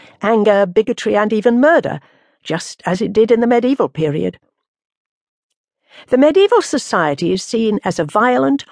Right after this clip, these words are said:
harsh, and cruel one. It could be, and often was. Wars were frequent. Life expectancy was short. The slightest illness or wound was cause for serious concern,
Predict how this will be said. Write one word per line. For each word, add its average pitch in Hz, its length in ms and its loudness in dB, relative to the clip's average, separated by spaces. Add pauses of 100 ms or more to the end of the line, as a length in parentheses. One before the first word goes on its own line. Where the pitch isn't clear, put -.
harsh, 233 640 -2
and 214 180 -2
cruel 165 400 -2
one. 165 300 -4 (480)
It 196 180 -2
could 370 220 -4
be, 262 240 0
and 185 200 -2
often 226 360 -2
was. 220 420 -2 (540)
Wars 220 520 2
were 156 80 -4
frequent. - 600 -6 (200)
Life 170 300 -2
expectancy 175 800 -6
was 170 100 -6
short. - 500 -6 (540)
The 226 80 -4
slightest - 640 -4
illness 294 480 0
or 247 180 2
wound 226 440 0
was 190 140 -4
cause 180 300 -6
for 185 140 -8
serious 196 500 -2
concern, 180 640 -2